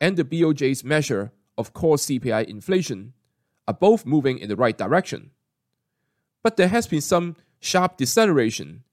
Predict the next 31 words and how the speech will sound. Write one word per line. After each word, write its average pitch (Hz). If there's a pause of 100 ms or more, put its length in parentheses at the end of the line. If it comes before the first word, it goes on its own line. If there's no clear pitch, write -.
(220)
in 113
the 104
nominal 156
wage 135
growth 113 (440)
and 180
acceleration 127
in 117
the -
pace 101 (240)
of 120
the 110
decline 95 (100)
in 95
real 139 (120)
wages. - (1080)
So -
therefore, 180 (140)
like 156
we 131
said, 139 (800)
for 165
the 170
short 202
term, 98 (380)
the 117
B 170
O 165
J 135 (400)
may 185
be 143